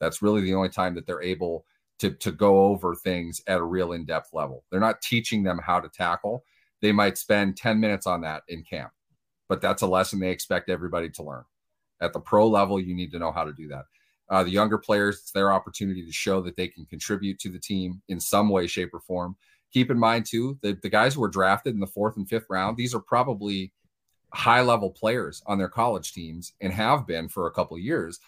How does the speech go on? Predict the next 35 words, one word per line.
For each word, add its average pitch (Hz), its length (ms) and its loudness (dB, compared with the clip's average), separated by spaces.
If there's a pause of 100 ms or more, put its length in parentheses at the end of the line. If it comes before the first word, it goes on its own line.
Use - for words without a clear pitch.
(280)
They 113 120 6
have 214 160 6
to 104 80 0
learn 107 180 4
how 110 80 2
to 117 80 -2
play 120 160 0
special 135 360 0
teams - 460 -18
and 90 100 -10
probably 113 420 0
never 101 200 2
have. 131 280 -2 (600)
Special 139 360 2
teams 160 280 -2
is - 200 -6 (120)
far 107 240 6
more 123 180 2
complicated 95 600 -4
than 85 100 -10
people 85 280 -12
think 85 180 -12
that 80 140 -14
it 78 80 -12
is. 65 200 -10
There's 101 200 2
a 113 40 4
lot 92 380 0
of 107 80 -6
strategy 95 500 -2
that 82 140 -14
goes 80 180 -8
into 71 180 -12
that. 65 260 -14
So, 85 400 -2